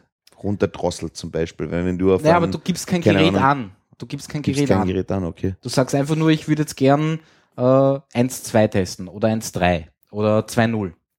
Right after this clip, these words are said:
Speaker 1: Was ja prinzipiell
Speaker 2: Und dann startet
Speaker 1: besser
Speaker 2: er halt
Speaker 1: ist, ne?
Speaker 2: den Simulator in, mit
Speaker 1: Ja.
Speaker 2: einem zwei nuller Image.
Speaker 1: Ja.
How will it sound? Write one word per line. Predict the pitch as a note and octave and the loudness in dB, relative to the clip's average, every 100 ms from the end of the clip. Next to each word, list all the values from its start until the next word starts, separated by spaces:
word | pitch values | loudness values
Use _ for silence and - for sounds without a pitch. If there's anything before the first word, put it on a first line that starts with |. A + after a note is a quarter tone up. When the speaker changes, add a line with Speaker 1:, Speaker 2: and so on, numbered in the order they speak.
| _ _ _ _ _ _ _ - - | _ _ _ _ _ _ _ -20 -4
Speaker 1:
Was | - A#2+ | 0 2
ja | B2 | 2
prinzipiell | B2+ C#3 B2 - G#2+ G2+ F2 - G2+ B1+ E2 | 2 0 0 2 4 4 0 -8 -12 -12 -14
Speaker 2:
Und | B2 | -4
dann | B2 | -4
startet | - C3 B2+ | 2 4 4
Speaker 1:
besser | - | 4
Speaker 2:
er | D#3 | 4
halt | D3+ | 4
Speaker 1:
ist, | D3+ | 0
ne? | D#3 | -4
Speaker 2:
den | D3+ | -4
Simulator | - D3+ C#3+ G#2+ D3 - D3+ D3+ D#3 | -6 -4 -2 0 -2 -2 0 2 2
in, | C3 C3+ C#3+ C3 | -2 -8 -10 -12
mit | _ C#3 | _ -4
Speaker 1:
Ja. | - | -4
Speaker 2:
einem | C#3+ C3+ | -4 -6
zwei | C3+ | -4
nuller | C3 B2+ A#2 | -2 0 -2
Image. | F#2 E2 E2 - | -4 -12 -16 -10
Speaker 1:
Ja. | E2+ F2 | -8 -8